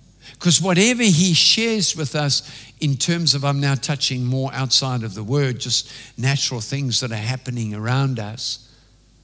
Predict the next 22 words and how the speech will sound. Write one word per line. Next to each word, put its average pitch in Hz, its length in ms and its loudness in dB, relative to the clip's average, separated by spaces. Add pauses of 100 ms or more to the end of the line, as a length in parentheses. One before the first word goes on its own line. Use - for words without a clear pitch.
(440)
that 143 440 4 (1160)
it 139 140 2
doesn't 139 420 4
puff - 280 -2
us 113 180 -4
up. - 180 -12
You 135 80 -4
know, 156 220 0 (480)
whilst 151 200 -2
my 147 100 0
wife, 123 460 0
I, 120 220 -2 (840)
and 117 160 -2
I'm, 117 340 -2
this 123 300 0
is 120 160 -2
my 113 160 0
confession 120 580 -4
and 107 140 -2
then 110 160 -4
I 104 80 -2
close. 95 540 -8